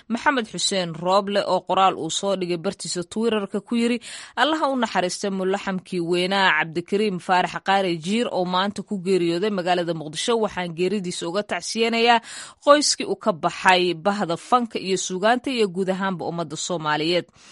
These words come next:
Allaha u naxariistay marxuum Cabdikariim Faarax Jiir ayaa dalkiisa iyo dadkiisaba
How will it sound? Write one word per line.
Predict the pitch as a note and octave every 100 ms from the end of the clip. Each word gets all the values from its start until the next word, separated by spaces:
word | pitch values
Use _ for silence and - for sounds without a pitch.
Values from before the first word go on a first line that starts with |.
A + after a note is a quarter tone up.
| - - -
Allaha | - E3+ E3+ D#3
u |
naxariistay | E3+ - D#3+ D#3 - - F3 D#3
marxuum | D#3 E3+ E3 - E3
Cabdikariim | C#3+ D#3 E3+ G#3 G#3 F#3
Faarax | F3+ F3 E3+ - -
Jiir | D#3+ G3 F#3 A3
ayaa | - E3 E3+ E3 E3+ D#3+
dalkiisa | D#3+ A3 A3 F3+ -
iyo | F#3+
dadkiisaba | G3+ - F3 - G#3 G#3